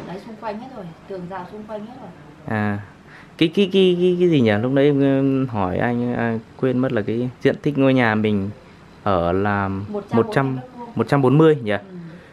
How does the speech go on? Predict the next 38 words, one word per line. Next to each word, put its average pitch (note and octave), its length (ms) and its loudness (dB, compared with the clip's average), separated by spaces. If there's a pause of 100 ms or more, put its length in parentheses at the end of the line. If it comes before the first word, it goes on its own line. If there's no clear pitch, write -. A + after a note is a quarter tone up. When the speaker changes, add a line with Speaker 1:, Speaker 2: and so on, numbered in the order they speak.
(320)
Speaker 2:
Đấy, A2+ 320 2
viện, C3 280 0
diện B2+ 220 0
tích E3+ 180 0
kinh D3+ 140 2
doanh C#3+ 100 4
ngôi C#3+ 120 4
nhà C3+ 180 4
ở G2 200 0
các G2+ 100 0
bạn C3+ 140 0
nhé C#3+ 160 2 (120)
là G#2+ 300 0
một A2 420 2
trăm C#3 300 0
bốn B2 240 4
mươi D3+ 120 6
mét D3 180 2
vuông. D#3 200 6 (920)
Một A2 320 2
sàn G#2+ 260 2
dưới A2 320 4
thì A#2+ 220 4
đấy, A#2 220 2 (300)
các - 60 0
bạn B2 140 0
nhìn A2+ 180 2
thấy G#2+ 80 4
đấy, C3+ 220 2
còn A2+ 140 0
sàn G#2 220 -2
trên C3 300 0
thì A2 380 -4
ở F2+ 320 0
sàn A2 160 -6
trên C#3 200 2
là B2+ 60 4
chính, C3 220 2